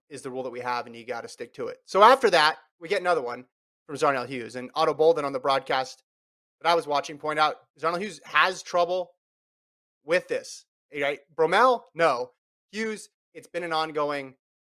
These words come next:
problem. Uh, Michael Johnson tweeted afterwards, "Zarnell Hughes has false started every race I've seen him enter over the last year. At this point, he's taking a lane that should go to someone who's gonna finish that race." A little harsh, a little harsh for Michael Johnson. I don't think he should be banned from the sport of track and field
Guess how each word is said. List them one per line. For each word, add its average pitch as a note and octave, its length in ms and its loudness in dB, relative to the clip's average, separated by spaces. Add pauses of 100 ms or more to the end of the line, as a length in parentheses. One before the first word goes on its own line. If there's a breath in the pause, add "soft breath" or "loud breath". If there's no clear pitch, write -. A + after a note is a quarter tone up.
(200)
problem. C#3 440 -2 (420)
Uh, A#2+ 240 -2
Michael C#3+ 260 -4
Johnson D3+ 440 -6
tweeted C#3+ 260 -16
afterwards, D3 480 -8
"Zarnell D3+ 180 -6
Hughes D#3+ 220 -12
has D3 100 -10
false D#3+ 280 -2
started E3 280 2
every F#3+ 160 -4
race F#3+ 240 -6
I've F3+ 120 -6
seen F3 120 -10
him D#3+ 80 -12
enter E3 220 -10
over D3 80 -8
the C#3+ 60 -8
last C#3 260 -4
year. C#3+ 80 -8
At B2+ 60 -12
this D#3 120 -14
point, C#3+ 160 -12
he's C3 80 -14
taking C#3+ 260 -14
a C3 60 -12
lane C3+ 200 -8
that - 100 -14
should C3 120 -18
go C3 100 -4
to B2+ 80 -6
someone B2+ 320 -10 (460)
who's C3+ 100 -20
gonna C3+ 160 -8
finish D#3 520 -6 (140)
that A#2 180 -6
race." G#2 180 -8 (220 loud breath)
A G#3 80 0
little C4 400 2
harsh, - 480 -2 (160)
a E3 80 -8
little C#4 280 2
harsh D#3 500 -2 (540)
for F3 100 -8
Michael D3 280 -12
Johnson. D3 400 -2
I D#3 100 0
don't A3+ 160 0
think B3+ 120 -6
he B3 100 -6
should G#3 180 -10
be G#3 260 -8 (340 loud breath)
banned G3 300 2
from G3+ 100 -14
the F#3+ 80 -6
sport F#3 240 -2
of F3 60 -4
track F3+ 260 -2
and D3+ 100 -12
field E3 360 -2